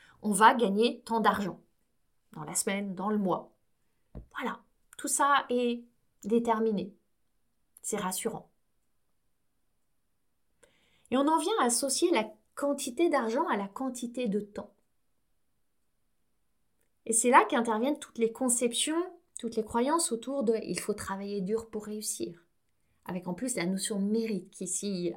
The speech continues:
associe. Et on est là, en fait, piégé quelque part dans un grand paradoxe, parce que fondamentalement,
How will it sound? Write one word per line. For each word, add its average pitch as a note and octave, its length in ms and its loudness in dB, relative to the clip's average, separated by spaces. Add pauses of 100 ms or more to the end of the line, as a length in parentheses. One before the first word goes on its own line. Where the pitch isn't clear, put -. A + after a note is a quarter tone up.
(100)
associe. A3+ 580 0 (2500)
Et B3 100 4
on C4+ 100 2
est D4 120 6
là, F#4 160 6
en B3 80 4
fait, E4 280 4 (380)
piégé D4 480 4
quelque A#3 280 4
part B3+ 200 2
dans F#3 200 2
un F#3 100 -4
grand C4 300 2
paradoxe, F3+ 680 -2
parce - 160 -8
que D3+ 120 -2
fondamentalement, A#3 1200 2